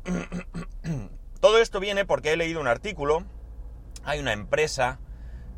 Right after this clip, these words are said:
que a día de hoy, en el dos mil dieciocho, es capaz de sacar un, ac-, una actualización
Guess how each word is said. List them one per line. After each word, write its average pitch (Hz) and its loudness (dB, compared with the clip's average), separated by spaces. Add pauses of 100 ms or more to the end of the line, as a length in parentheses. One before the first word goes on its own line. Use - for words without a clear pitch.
que 175 2 (420)
a 113 4
día 180 4
de 117 4
hoy, 135 6 (240)
en 95 -6
el 90 -2
dos 90 -2
mil 143 -6
dieciocho, 139 -4 (400)
es 160 -6
capaz 170 4
de 147 -4 (300)
sacar 131 0 (580)
un, 156 -6 (200)
ac-, 113 -2 (100)
una 139 0
actualización 127 0